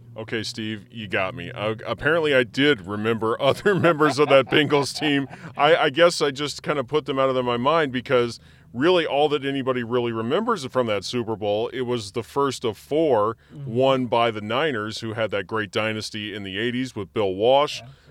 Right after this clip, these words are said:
Speaker 1: What did you find most intriguing about that matchup between the Niners and the Bengals?
Speaker 2: Well, I actually thought at the time Kenny Anderson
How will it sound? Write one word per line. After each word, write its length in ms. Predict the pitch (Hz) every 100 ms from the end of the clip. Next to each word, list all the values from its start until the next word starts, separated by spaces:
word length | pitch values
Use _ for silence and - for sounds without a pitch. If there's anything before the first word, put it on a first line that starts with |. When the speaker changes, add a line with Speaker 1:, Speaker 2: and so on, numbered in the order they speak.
| - - - - _ 170
Speaker 1:
What 140 | 247
did 160 | 330 226
you 100 | 190
find 480 | - 180 160 156 -
most 420 | 151 151 151 - -
intriguing 640 | 139 117 - 156 135 143 -
about 520 | 110 - 123 131 135
that 180 | 101 95
matchup 480 | 95 92 - 101
between 380 | 101 95 113 110
the 100 | 98
Niners 480 | 98 104 101 92 90
and 100 | 98
the 60 | 85
Bengals? 600 | 95 90 76 67 - - _ _
Speaker 2:
Well, 240 | 190 202 202
I 200 | 214 196
actually 420 | 190 185 - 165
thought 320 | - 202 175
at 100 | 165
the 80 | 147
time 400 | - 175 170 160
Kenny 380 | - 185 165 165
Anderson 680 | 170 185 175 - 160 151